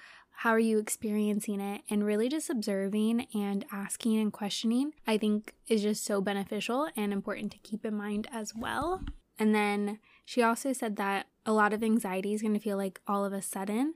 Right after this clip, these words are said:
versus intuition is gonna be more like nudges, like, the entire time, like, "Maybe you shouldn't do this, maybe you shouldn't do that," like, as opposed to, like, you're getting ready to do something and then all of a sudden you get, like, frantic and an-, anxious. Like, that's another way to tell the difference.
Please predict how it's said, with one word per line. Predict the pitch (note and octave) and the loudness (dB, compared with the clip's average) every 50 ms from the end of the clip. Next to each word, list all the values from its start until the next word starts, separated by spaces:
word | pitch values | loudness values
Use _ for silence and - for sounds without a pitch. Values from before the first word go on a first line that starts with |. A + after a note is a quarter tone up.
| _ _ | _ _
versus | - G#3+ G#3 - - G#3+ G#3 F#3+ - | 0 0 0 2 0 0 -2 -2 -2
intuition | - G#3+ G3+ G#3 - - A3 G3+ G3 - - G#3+ G#3+ G#3 | -2 -2 -2 0 0 0 0 0 0 -2 -2 -2 -2 -2
is | G3+ - | -2 -2
gonna | G#3 G3+ G3+ G3+ | -2 -2 0 0
be | G3+ G3 F#3+ | 0 0 0
more | F#3+ F#3+ G3 F#3+ | -2 -2 -2 -4
like | F#3+ G3 G3 | -4 -4 -2
nudges, | G3+ G3+ G3 G3 G3 G3 G#3 G#3+ - - G#3+ - | -2 -2 -2 -2 -4 -6 -6 -6 -8 -8 -6 -6
like, | G#3+ G#3 - | -8 -6 -4
the | - G#3 | -2 -2
entire | G3+ G3 - G#3 G#3 G3+ F#3+ | -2 -2 -2 -4 -4 -4 -4
time, | - - G3+ G3+ G3 G3 | -6 -6 -6 -4 -4 -2
like, | G3+ G3+ G#3 | -4 -4 -2
"Maybe | A#3 A#3+ C4+ C#4 C#4+ C#4+ | 0 0 0 0 0 -2
you | D4+ C#4 | -4 -4
shouldn't | - - D4+ D4 C#4+ | -4 -4 -4 -2 -2
do | D#4 D#4+ D4+ | -2 -2 -2
this, | C#4 G#3+ G3 G#3 - | -2 -2 -2 -4 -4
maybe | A3 G#3+ A3 A#3 B3 C4 | -4 -2 -2 -2 -2 -4
you | |
shouldn't | B3+ - D4 C#4+ C#4 C#4 | -6 -6 -4 -4 -2 -2
do | D4+ D4 | 0 -2
that," | C4+ G#3+ A3+ G3 G3 - - | -2 -2 -2 -4 -6 -6 -6
like, | G3+ G3 - _ _ _ _ - | -8 -8 -8 _ _ _ _ 0
as | A3+ G#3+ G3 | 2 2 2
opposed | G#3+ F3+ - A3+ G3+ G3+ G3 - - | 0 0 0 0 0 0 -2 -2 -2
to, | G#3+ | -2
like, | G#3 G3+ G3+ G3 F#3+ - - - - _ _ _ _ _ _ - | -2 0 -2 -2 -4 -6 -12 -18 -20 _ _ _ _ _ _ 2
you're | A3 G#3 G3+ | 4 4 4
getting | F#3 G#3 G3+ G#3 G3 G3+ | 4 2 2 2 2 0
ready | G3 G3 F#3+ G3 F#3+ | 0 0 0 -2 -2
to | - G3+ | -2 -2
do | F#3+ G3 F#3+ | -2 -2 0
something | - G#3 G3+ G3+ G#3+ G#3 G3+ | 0 0 0 0 0 0 0
and | G3+ | 2
then | G3+ F#3+ - - - | 0 0 -2 -4 -2
all | G#3 G3+ G3+ G#3 | 0 0 2 0
of | G3+ F#3+ | 0 -2
a | G3 F#3 | -4 -4
sudden | - - G3+ G3 G3+ G3 G3 | -4 -4 -4 -2 -2 -2 -2
you | G3+ F#3+ | -2 -2
get, | G#3+ G3+ - | -2 -4 -4
like, | G#3 G#3+ G#3+ - | -4 -6 -8 -8
frantic | - - G3 G3 G3 F#3+ - G#3+ G#3 G3+ - | -6 -4 -4 -2 -2 -2 -4 -4 -4 -2 -2
and | G#3 G3+ | -2 -2
an-, | G3+ G3+ - - | -4 -6 -8 -6
anxious. | - G#3+ G3+ G3+ - - B3 C4 D4 D4+ D4 - - | -4 -4 -2 -2 -4 -2 -2 -2 -2 -2 -4 -4 -4
Like, | A3 G3+ F#3+ _ - | -4 -4 -4 _ 0
that's | A3 G#3+ G#3 - - - | 0 0 0 0 -4 -2
another | - A3 G#3+ G3+ G3 G3+ G3 F#3+ | 2 2 2 2 2 0 -2 -2
way | G3 - G3+ | -2 -4 -6
to | - - | -8 -8
tell | - - A#3+ A#3 | -8 -8 -8 -8
the | A#3 A3+ | -8 -8
difference. | A3+ A3+ - B3 A#3+ B3 C4+ - - - - | -10 -10 -8 -8 -6 -6 -8 -8 -10 -12 -12